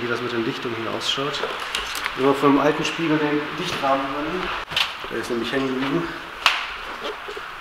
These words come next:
Den müssen wir übernehmen. So, folgendes Problem.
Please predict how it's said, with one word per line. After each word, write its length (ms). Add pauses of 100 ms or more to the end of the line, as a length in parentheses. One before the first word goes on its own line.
(340)
Den 220
müssen 260
wir 80
übernehmen. 540 (500)
So, 320 (1120)
folgendes 340
Problem. 420